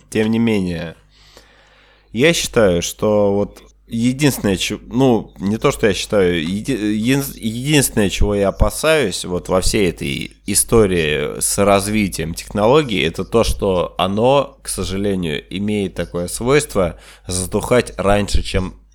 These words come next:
начнется. И вот тут я боюсь вот того же самого.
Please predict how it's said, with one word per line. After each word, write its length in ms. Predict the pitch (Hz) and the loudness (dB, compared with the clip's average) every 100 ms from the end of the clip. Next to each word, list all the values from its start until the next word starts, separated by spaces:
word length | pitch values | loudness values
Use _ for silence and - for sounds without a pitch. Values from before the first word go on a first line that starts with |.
| - | -10
начнется. 840 | 92 95 - 95 82 - - 85 - | -4 -2 -2 -4 -2 -4 -10 -10 -8
И 100 | 87 | -6
вот 380 | 98 92 - - | -4 -6 -10 -6
тут 240 | 135 - | -6 -2
я 120 | 117 | -2
боюсь 440 | 92 92 95 90 85 | 0 0 -2 -4 -6
вот 180 | 87 - | -8 -2
того 280 | 95 98 | 0 0
же 100 | 95 | -4
самого. 600 | - 101 85 78 78 78 | -4 -4 -4 -6 -14 -18